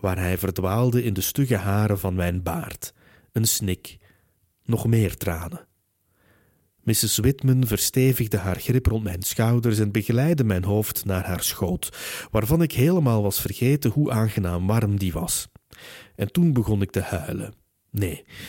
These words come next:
het was schreien, snotteren, schreeuwen. Meer dan een uur begroef ik mijn gezicht in haar warme heupen en ventileerde ik al mijn opgekropte smart. "Help me, liefste," snotterde ik. "Alsjeblieft,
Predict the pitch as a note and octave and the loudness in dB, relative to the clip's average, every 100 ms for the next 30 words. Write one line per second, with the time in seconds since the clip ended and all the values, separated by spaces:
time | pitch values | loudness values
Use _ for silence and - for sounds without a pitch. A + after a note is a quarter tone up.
0 | - - - B2 - - - - C3+ D#3 | -10 -6 0 0 0 -2 0 2 2 4
1 | D#3+ D3 C#3+ - - C3 C#3 A#2 G#2+ - | 4 4 2 -2 2 2 2 2 0 -2
2 | - - - F#2 E2 E2 E2 - _ _ | -6 -4 -2 -2 -2 -4 -6 -10 _ _
3 | _ _ - A2+ D#3+ C#3+ B2 A2 B2 E3 | _ _ 0 2 4 4 4 4 2 2
4 | F3 C3 A2 D3+ D#3 - A#2+ G2+ F#2 F#2+ | 4 4 2 2 2 2 0 0 0 -2
5 | - C#3 - A2+ F#2+ F#2 B2 C#3 G2+ F2+ | 0 0 -2 -2 -2 0 2 4 2 2
6 | A2 B2+ A#2+ A2+ G#2+ A#2 B2 B2+ B2 D#3+ | 2 2 0 0 0 0 2 2 4 4
7 | E3 C3+ - G#2 - B2+ C3 A#2 G2+ G#2 | 2 0 0 -2 -2 -2 0 0 0 -2
8 | B2 - G2+ - G#2+ - F2 - E2 - | -6 -4 -6 -4 -6 -6 -6 -6 -8 -12
9 | - - - _ _ _ _ _ _ - | -14 -18 -20 _ _ _ _ _ _ -20
10 | _ _ _ - A#2+ A2 G#2 F#2+ F#2 G2+ | _ _ _ -4 0 0 0 0 0 -2
11 | - - - _ _ - - A2 F#2+ - | -4 -6 -12 _ _ -12 -4 -4 -2 -4
12 | - G2+ - - _ _ _ _ _ - | -6 -8 -8 -14 _ _ _ _ _ -6
13 | A#2+ - G2+ G2+ G2+ - | -4 -4 -4 -6 -6 -10